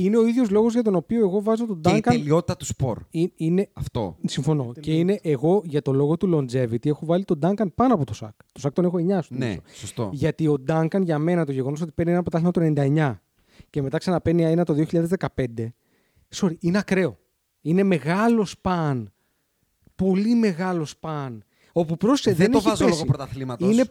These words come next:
Speaker 1: πολύ, ε, είναι και στα δύο πρωταγωνιστής. Δεν είναι ότι στο δεύτερο δεν είναι πρωταγωνιστής.
Speaker 3: Ε, ναι,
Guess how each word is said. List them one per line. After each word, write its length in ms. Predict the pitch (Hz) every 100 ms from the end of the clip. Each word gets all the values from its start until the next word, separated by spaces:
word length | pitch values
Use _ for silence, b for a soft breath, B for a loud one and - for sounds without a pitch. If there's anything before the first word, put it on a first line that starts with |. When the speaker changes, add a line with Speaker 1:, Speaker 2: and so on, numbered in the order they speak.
| -
Speaker 1:
πολύ, 460 | 233 202 190 233 - -
ε, 160 | 180 190
είναι 240 | 165 196
και 160 | 220 202
στα 300 | - 175 151
δύο 520 | 127 175 165 160 196
πρωταγωνιστής. 680 | 233 208 196 180 170 262 214
Δεν 120 | 165
είναι 120 | 202 233
ότι 180 | 220
στο 140 | 202 202
δεύτερο 420 | 165 160 - 143
δεν 180 | 131 151
είναι 120 | 135
πρωταγωνιστής. 640 | 131 123 117 113 - 113 -
Speaker 3:
Ε, 60 |
ναι, 120 | 269